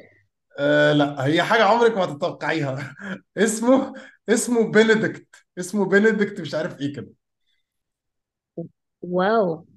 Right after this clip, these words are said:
Speaker 1: بالظبط
Speaker 2: اوكي.
Speaker 1: كده. على رأي الكوميديان راسل بيترز لما بيكلم ناس صينيين بيقول له: "اسمك ايه؟" فيقوم قايل له: "روس"، ولا يقول له: "مارك"، يقول له: "آه، that's the first thing
Speaker 2: Yeah.
Speaker 1: I thought when I looked at you." <laughs> ف-، فاللي هو انت عمرك ما تتخيلي ان الراجل اللي شكله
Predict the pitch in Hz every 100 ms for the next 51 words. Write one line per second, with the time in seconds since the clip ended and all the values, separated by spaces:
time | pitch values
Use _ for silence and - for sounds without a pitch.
0 | _ - 131 131 135 180 185 170 - 127
1 | 151 185 202 196 185 190 202 196 175 185
2 | 190 196 202 214 208 151 156 147 143 143
3 | 180 190 175 190 190 185 156 160 190 160
4 | 165 190 190 180 151 175 190 160 151 147
5 | 147 156 180 180 160 160 156 180 180 -
6 | 147 139 139 165 175 165 185 190 - _
7 | - 156 165 151 160 180 151 143 165 165
8 | 175 165 170 _ - 151 - 139 139 143
9 | 143 - 113 110 196 - 220 - 247 254
10 | 285 294 - 196 196 226 220 226 277 254
11 | - 185 - 190 226 240 220 202 202 214
12 | 196 208 233 240 180 180 180 208 214 220
13 | - 175 165 202 208 220 226 220